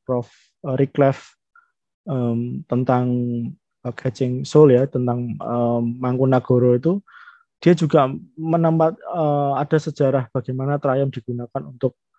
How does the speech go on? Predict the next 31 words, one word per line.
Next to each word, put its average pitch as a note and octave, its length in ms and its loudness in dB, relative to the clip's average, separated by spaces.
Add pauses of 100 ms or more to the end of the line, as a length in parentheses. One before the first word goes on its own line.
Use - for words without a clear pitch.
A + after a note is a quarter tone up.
pertempuran C3 800 2
ya, B2 160 -10 (240)
tempat B2 320 0
V - 160 -4
O B2 80 4
C C3 160 0
di A#2+ 80 0
situ B2 240 0
dan A#2 160 0
seterusnya. A#2+ 320 -6
Tapi F3 240 0
kalau A3 240 4
kita A3 160 4
lihat F#3 240 6
lebih F3 240 0
tua E3+ 240 4
lagi, G#3 400 -2 (960)
di D3+ 80 0
situ E3+ 320 2
ada D3 480 2 (460)
situs-situs, - 1120 -4 (480)
eh, C#3 160 2
tua E3 400 8
ya. B2 160 0 (160)
Jadi C3 320 2
ada B2 320 0
Candi B2 320 -4
Gunung B2 240 0
Sari, C#3 640 6
terus B2+ 160 -6
kemudian, B2 800 0